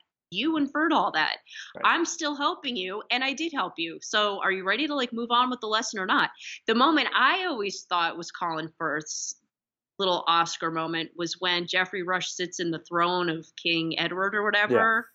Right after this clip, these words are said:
Speaker 1: and he turns around, he's like, "What are you doing?" He's like, "Uh, sitting in a chair." He's like, "It's not a chair, that's King Edward's throne." He's like, "Oh, I know, it has everybody's name on it." And he's like,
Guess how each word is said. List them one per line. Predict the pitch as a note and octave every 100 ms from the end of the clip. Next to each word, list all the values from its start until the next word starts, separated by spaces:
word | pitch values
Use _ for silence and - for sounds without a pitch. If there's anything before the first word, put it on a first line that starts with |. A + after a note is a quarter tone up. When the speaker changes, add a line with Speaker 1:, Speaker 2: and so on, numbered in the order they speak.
| _ _ _ -
Speaker 1:
and | C#4
he |
turns | A#3 E4 C#4 C#4+
around, | C4+ A3 A3
he's | D4
like, | - E4 - - - -
"What | F4+ B4+
are |
you | A4+ G4+
doing?" | F4 A#4+ B4+ F4+ G#3+
He's | A3+ C4+
like, | B3 A3+ -
"Uh, | F#3+ F3+ F3
sitting | D#3 F3 F3
in | F3
a |
chair." | E3 F3 F#3
He's | G3+ A3+
like, | -
"It's | G#4 D#4+
not | A#4 C5+
a |
chair, | - F4+ D#4+ C#4
that's | G4 G4+
King | - F4+
Edward's | E4+ F#4 F4+
throne." | A#4 F#4
He's | C#4
like, | C#4+ -
"Oh, | E4+ F#4
I | E4+
know, | G4 C4
it | F3
has | G#3 G#3+
everybody's | A#3 B3 B3 A#3+ -
name | B3 C#4
on | G3+ D#3
it." | D3 -
And | G3+
he's | A3
like, | B3